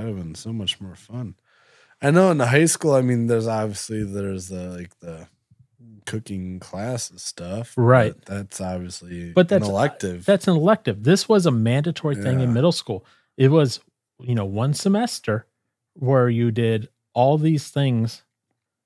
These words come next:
Speaker 2: and then the next semester was, like, a wood shop class.
Speaker 1: So I wonder what made that change.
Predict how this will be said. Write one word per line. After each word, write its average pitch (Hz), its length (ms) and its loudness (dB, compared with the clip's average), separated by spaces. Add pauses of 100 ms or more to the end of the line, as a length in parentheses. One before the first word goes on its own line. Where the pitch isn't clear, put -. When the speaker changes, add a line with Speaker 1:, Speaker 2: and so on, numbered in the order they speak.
(420)
Speaker 2:
and 135 100 4
then 131 160 2
the 123 60 2
next 139 280 0
semester 131 360 -2
was, 110 100 -2
like, 107 140 -4
a 107 60 -4
wood 95 260 -6
shop 92 220 -12
class. - 480 -20
Speaker 1:
So - 200 -2
I 156 60 2
wonder 180 280 4
what 151 280 4
made 131 380 0
that 117 280 -6
change. 110 1000 -8